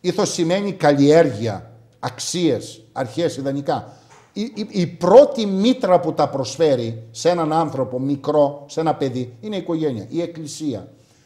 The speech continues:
Ναι, πιστεύω ότι η εκκλησία έχει τον πολυτιμότερο πλούτο, που είναι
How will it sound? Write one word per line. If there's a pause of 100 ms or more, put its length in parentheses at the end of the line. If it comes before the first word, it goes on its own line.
(120)
Ναι,
πιστεύω
ότι
η
εκκλησία
έχει (440)
τον
πολυτιμότερο
πλούτο, (800)
που
είναι